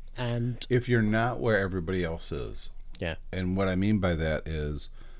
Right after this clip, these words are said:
Speaker 2: especially with podcasting, you have to be everywhere. If you're not everywhere, people are not going to find you. It's just simple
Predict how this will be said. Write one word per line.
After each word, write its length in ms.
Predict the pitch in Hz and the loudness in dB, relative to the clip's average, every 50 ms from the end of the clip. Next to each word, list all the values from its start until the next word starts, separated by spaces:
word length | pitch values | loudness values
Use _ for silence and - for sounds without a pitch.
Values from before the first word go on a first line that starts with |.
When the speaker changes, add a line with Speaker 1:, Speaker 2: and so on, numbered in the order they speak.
| - - - | -14 -10 -8
Speaker 2:
especially 400 | - - - 101 95 - - 87 | -8 -4 -2 -2 0 0 0 -2
with 160 | 78 76 - | -2 -4 -2
podcasting, 720 | - 98 92 - - - 80 71 71 - - 80 76 71 73 - - - - - - - | 2 2 2 2 2 0 -2 -2 -2 -4 -6 -6 -6 -6 -8 -8 -10 -12 -12 -12 -8 -2
you 140 | - 120 127 | 2 2 4
have 200 | 98 123 123 120 | 6 4 4 2
to 80 | - 110 | 2 0
be 160 | 95 104 98 | 2 2 4
everywhere. 540 | 98 101 120 113 85 65 55 50 - - - - - - - - - - - - | 4 2 2 0 -2 -2 -4 -6 -6 -8 -10 -12 -12 -14 -14 -14 -12 -8 -4 -2
If 160 | 120 113 - | -2 0 4
you're 200 | 117 123 113 101 | 4 6 6 4
not 320 | 95 92 98 113 127 - - - - - - | 4 2 0 0 -2 -4 -6 -12 -12 -10 -4
everywhere, 720 | 92 101 113 123 135 110 90 82 82 78 78 76 80 85 - - - - - - - - | -2 0 0 2 0 0 0 0 2 2 2 0 0 -2 -6 -10 -12 -12 -12 -10 -10 -8
people 420 | - - 127 117 120 113 113 107 | -2 0 0 0 2 2 2 2
are 100 | 98 95 | 2 2
not 320 | 85 80 69 71 73 - - | 0 0 -2 -4 -4 -6 -6
going 160 | 65 71 80 | -6 -4 -4
to 80 | 80 - | -4 -4
find 260 | - 101 117 139 135 - | -4 -4 -4 -2 -4 -4
you. 120 | 58 62 | -4 -4
It's 200 | 73 - - - | -6 -6 -8 -8
just 380 | - 98 92 - - - - - | -6 -6 -6 -6 -8 -10 -10 -8
simple 520 | - - 92 85 - 82 78 80 - - | -6 -4 -4 -4 -2 -2 -2 -2 -2 -2